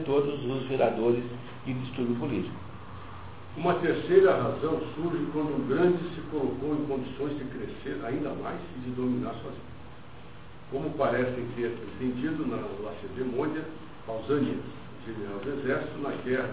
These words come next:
Speaker 2: contra os persas, e em Cartago, Hanô. Mas o que mais arruína a república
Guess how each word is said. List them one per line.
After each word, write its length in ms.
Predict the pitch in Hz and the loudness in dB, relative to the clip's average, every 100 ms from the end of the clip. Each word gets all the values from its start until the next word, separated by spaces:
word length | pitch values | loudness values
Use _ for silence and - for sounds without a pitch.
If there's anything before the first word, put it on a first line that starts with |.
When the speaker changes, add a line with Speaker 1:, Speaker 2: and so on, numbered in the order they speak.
| - | -6
Speaker 2:
contra 220 | - - - | -10 -10 -10
os 100 | - | -6
persas, 380 | 120 131 139 - - - - - - - - 143 | -4 -4 -6 -10 -12 -12 -12 -12 -12 -12 -8 0
e 120 | 151 | 2
em 100 | 156 | 4
Cartago, 640 | 156 123 - 123 139 143 - - - - | 2 0 0 2 2 0 -4 -8 -10 -4
Hanô. 260 | 135 110 90 - - - - - - - - - - - - - - - | -2 0 -2 -6 -12 -14 -14 -14 -14 -14 -14 -14 -14 -14 -14 -14 -12 -6
Mas 400 | 120 156 - - - - | 0 2 2 0 -6 -6
o 60 | 139 139 | -6 -2
que 100 | 127 | 2
mais 260 | - 185 180 | 4 4 4
arruína 400 | 165 147 139 117 | 2 2 2 2
a 60 | 104 | 0
república 640 | 101 - - - - - | -4 -6 -6 -6 -6 -6